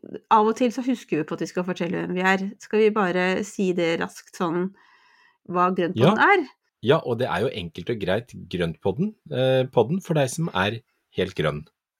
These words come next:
Speaker 1: Ja.
Speaker 2: Og det er for gamle og nye og erfarne og mer uerfarne, eh, for vi har lyst til å inspirere enda flere til å få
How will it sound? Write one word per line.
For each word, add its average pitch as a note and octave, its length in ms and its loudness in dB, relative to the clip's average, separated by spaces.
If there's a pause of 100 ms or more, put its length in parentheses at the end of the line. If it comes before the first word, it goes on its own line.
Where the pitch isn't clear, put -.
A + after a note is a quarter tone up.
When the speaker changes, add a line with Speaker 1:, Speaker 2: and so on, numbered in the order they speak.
(160)
Speaker 1:
Ja. F3 220 6 (480)
Speaker 2:
Og F2+ 60 -10
det G2+ 80 2
er G2+ 40 2
for - 220 -4
gamle C3+ 500 4
og A#2+ 140 0
nye A#2+ 560 2
og E2+ 80 0 (100)
erfarne F#2 640 0
og G#2+ 160 0
mer E2+ 140 2 (120)
uerfarne, F#2+ 680 2 (500)
eh, A2+ 440 6
for B2+ 180 0
vi A#2 240 2
har A#2+ 220 2
lyst - 320 -2
til A#2+ 320 2
å G#2+ 120 6
inspirere G2 840 0 (100)
enda F#2+ 340 2
flere G#2 360 -2
til F#2 140 -8
å F#2 60 -4
få - 140 -6